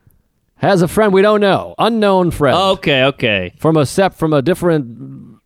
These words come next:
Speaker 1: circle of friends.
Speaker 2: Yeah.
Speaker 1: This is an unknown woman telling a friend of ours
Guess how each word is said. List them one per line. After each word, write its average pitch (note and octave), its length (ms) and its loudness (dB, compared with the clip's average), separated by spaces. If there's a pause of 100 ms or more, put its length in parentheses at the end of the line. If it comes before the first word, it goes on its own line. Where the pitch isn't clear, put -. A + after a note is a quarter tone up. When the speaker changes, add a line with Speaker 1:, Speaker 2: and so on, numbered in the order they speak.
(140)
Speaker 1:
circle F3 400 -2
of B2 100 -4
friends. A2 480 -6 (220)
Speaker 2:
Yeah. A#2 280 0
Speaker 1:
This F3 160 2
is E3+ 80 2
an E3 80 0
unknown F#3 520 2
woman B2+ 360 0 (1000)
telling F#3 420 2
a C#3 80 0
friend F3+ 380 0
of C3 340 -4 (480)
ours C#3 640 -2